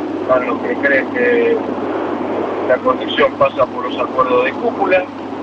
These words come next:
a lo que cree que la conducción pasa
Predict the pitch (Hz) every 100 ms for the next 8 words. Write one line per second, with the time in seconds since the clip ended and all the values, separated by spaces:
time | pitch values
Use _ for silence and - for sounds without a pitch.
0 | - - - - - - - - - -
1 | - 135 - - 190 - 156 175 - 175
2 | 214 214 - - - - - - - -
3 | - 285 - - - - 170 - 143 -
4 | -